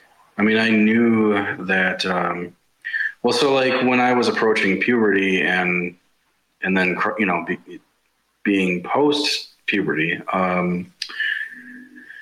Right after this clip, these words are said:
I sort of lamented, um, the fact that my peers were no longer sexually attractive to me.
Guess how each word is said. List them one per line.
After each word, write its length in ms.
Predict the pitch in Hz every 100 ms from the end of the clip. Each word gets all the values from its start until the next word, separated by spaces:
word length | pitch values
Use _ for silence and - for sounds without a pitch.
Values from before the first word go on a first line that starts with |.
| - _ _ _ _ _ _ _ -
I 880 | 107 107 110 107 107 107 104 101 - - - - - - _ _ _ _ _ _ _ _ _ _ -
sort 340 | - - 123 113
of 380 | 101 95 90
lamented, 840 | 98 98 101 104 101 98 95 92 90 95 -
um, 400 | 95 92 90 87
the 100 | 92
fact 340 | - 101 98 -
that 260 | 90 - - _ _ _ _
my 320 | 104 101 95 90
peers 640 | - 117 101 98 90 90
were 120 | 90
no 200 | 90 92
longer 360 | 90 90 87 -
sexually 480 | 95 87 - 80
attractive 500 | 78 101 117 - - -
to 120 | 90
me. 340 | 80 90 101